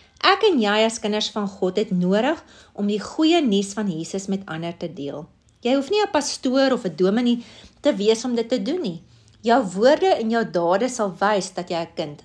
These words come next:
van God is. En God kort gehoorsame kinders waardeur hy kan werk hier op aarde. Want Lukas tien vers twee sê, "Die oes is wel groot, maar die arbeiders min.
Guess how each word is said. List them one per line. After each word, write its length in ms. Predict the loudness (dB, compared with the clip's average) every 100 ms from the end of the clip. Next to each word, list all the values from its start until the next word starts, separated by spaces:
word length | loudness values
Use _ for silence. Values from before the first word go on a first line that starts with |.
| -8
van 140 | -8
God 360 | -6 -6 -8 -8
is. 340 | -12 -12 -16 _ _ _ -20 -8
En 140 | -6
God 380 | -2 0 0 -2 0
kort 320 | 2 2 0
gehoorsame 960 | -2 -2 0 2 2 0 -2 0 -2 -4 -18 _ -2
kinders 420 | 0 2 0 2
waardeur 400 | 0 2 0 0
hy 100 | 0
kan 280 | -2 -4 -2
werk 380 | 0 0 0 -4
hier 180 | -8 -8
op 160 | -10 -10
aarde. 560 | -10 -10 -12 -12 -14 -18 _ _ -4
Want 200 | -2 0
Lukas 340 | 0 0 -2
tien 200 | -4 -4
vers 200 | 0 0
twee 200 | 0 -4
sê, 440 | -4 -2 -2 -2 -6 -20 -14 -8
"Die 180 | -6 2
oes 280 | 2 2 -2
is 140 | -2
wel 240 | 0 0
groot, 520 | -2 -4 0 2 2 -2
maar 160 | -2
die 140 | -4 -2
arbeiders 640 | -2 0 0 0 -2 -2
min. 380 | -2 0 0